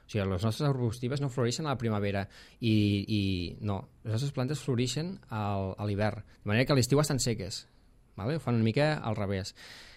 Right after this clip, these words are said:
Eh, això fa que es, eh, tinguin lo que es coneix tècnicament com a, com a una tendència piròfita, vale? O sigui, eh, tenen tendència a cridar el foc.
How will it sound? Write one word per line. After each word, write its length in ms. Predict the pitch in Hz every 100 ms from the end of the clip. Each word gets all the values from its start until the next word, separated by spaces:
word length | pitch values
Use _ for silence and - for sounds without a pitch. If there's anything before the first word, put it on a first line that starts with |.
| - - - - -
Eh, 720 | 127 127 127 127 123 113 - -
això 280 | 120 117 170 147
fa 160 | 160
que 340 | 160 165 139 123
es, 160 | 117 -
eh, 240 | 131 120 113
tinguin 340 | 135 139 160
lo 80 | 143
que 140 | 131
es 100 | 113
coneix 300 | - 120 123
tècnicament 420 | 131 131 123 123 131
com 160 | 147
a, 380 | 139 123 107 98
com 160 | - 110
a 200 | 104 101
una 140 | 104 113
tendència 320 | 117 113 139 123
piròfita, 500 | 117 120 110 95 101 101 - _ 98
vale? 140 | 120
O 40 | 139
sigui, 180 | 120 110
eh, 80 | 98 - -
tenen 180 | 135 139
tendència 500 | 139 143 131 123 104 95
a 60 | -
cridar 240 | 110 98
el 60 | 95
foc. 320 | - 80